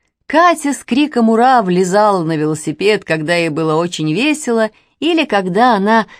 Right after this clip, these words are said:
с пластмассовой саблей в руках изображала красную конницу.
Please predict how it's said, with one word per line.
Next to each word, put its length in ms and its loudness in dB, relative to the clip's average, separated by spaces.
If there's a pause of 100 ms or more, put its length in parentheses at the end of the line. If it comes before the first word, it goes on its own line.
(120)
с 140 -20
пластмассовой 800 -2
саблей 400 -2
в 80 -4
руках 420 -2 (300)
изображала 760 -2
красную 680 -6
конницу. 840 -6